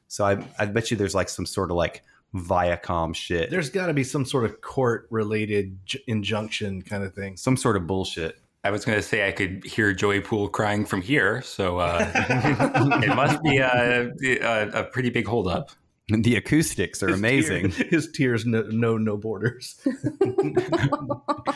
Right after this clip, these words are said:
Speaker 1: All right, we got one more story. Uh, speaking of bullshit, Cry Macho, the trailer for Clint Eastwood's new, uh, new film, has been released, and he is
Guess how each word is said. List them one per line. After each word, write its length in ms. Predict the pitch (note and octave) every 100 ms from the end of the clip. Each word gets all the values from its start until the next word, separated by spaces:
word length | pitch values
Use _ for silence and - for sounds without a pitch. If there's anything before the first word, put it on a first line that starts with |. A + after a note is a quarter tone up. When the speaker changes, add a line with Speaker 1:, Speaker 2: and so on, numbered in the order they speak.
| - E3 -
Speaker 1:
All 120 | B2
right, 80 | C3+
we 100 | C3
got 160 | D3 C3+
one 200 | D3 D#3
more 200 | D3+ D3+
story. 680 | - D3 D3 C#3+ B2+ A#2 A2
Uh, 160 | A2
speaking 380 | A2+ - C3+ C#3
of 100 | C3
bullshit, 560 | A#2 C3 - A#2 G#2 F#2+ - - - _ _ _
Cry 360 | - D3+ E3+ F#3+
Macho, 640 | F3 F3+ F#3+ C3+ F#2+ E2 - - _ _
the 80 | G#2+
trailer 380 | - C#3+ D3+ B2
for 140 | G#2 G#2
Clint 240 | - B2+ A#2+
Eastwood's 800 | C3 - B2 A#2 A2+ G#2+ G2 G#2+
new, 520 | A2+ A#2 A#2 A#2 A2+
uh, 680 | G#2+ A2 G#2+ G#2 G#2 G#2 G2+ - _
new 240 | A2+ A#2 A2+
film, 500 | - A#2 A2 C3+ D3+ - - - _ -
has 540 | A2 A2 G#2+ G#2+ - - A#2
been 160 | A2+
released, 500 | A2 G#2 A2 B2+ - -
and 300 | A2+ A2 A2+
he 360 | G#2+ C3 C3+ C3+
is 300 | B2 A2+